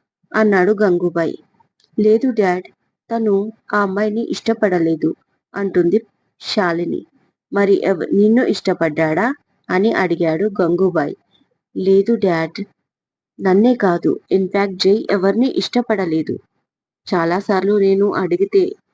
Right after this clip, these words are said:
సున్నితంగా తిరస్కరించాడు. కానీ ఎప్పటికైనా తను నన్ను ప్రేమించేలా చేసుకొని తననే పెళ్లి చేసుకోవాలని అనుకున్నాను డాడ్. ఆ టైంలో ఇలా సడన్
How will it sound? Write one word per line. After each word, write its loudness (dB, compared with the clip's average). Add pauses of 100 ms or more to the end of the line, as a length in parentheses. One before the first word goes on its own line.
(180)
సున్నితంగా 2 (420)
తిరస్కరించాడు. 0 (600)
కానీ 0 (380)
ఎప్పటికైనా 0 (400)
తను -2
నన్ను 0
ప్రేమించేలా 2
చేసుకొని 0 (280)
తననే -2
పెళ్లి -2
చేసుకోవాలని 0
అనుకున్నాను 0
డాడ్. 0 (560)
ఆ 2
టైంలో 2
ఇలా 0
సడన్ 0